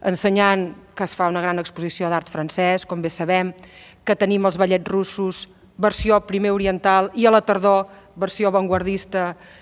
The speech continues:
però que vol dir que hi ha Picasso per Barcelona, que ha vingut amb la seva nòvia i que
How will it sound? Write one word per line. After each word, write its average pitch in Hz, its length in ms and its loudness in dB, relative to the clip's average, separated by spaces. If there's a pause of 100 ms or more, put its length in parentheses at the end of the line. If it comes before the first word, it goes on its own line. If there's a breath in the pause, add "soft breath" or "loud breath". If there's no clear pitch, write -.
(260 loud breath)
però 247 160 2
que 247 80 0
vol 220 160 -2
dir 220 80 -6
que 220 80 -2
hi 208 80 2
ha 190 60 -4
Picasso 185 340 0
per 175 160 -2
Barcelona, 175 560 -2
que 190 80 -2
ha 170 80 -4
vingut 165 240 -8
amb 165 160 -8
la 160 60 -12
seva 151 180 -10
nòvia 214 480 -4
i 151 240 -10
que 143 140 -12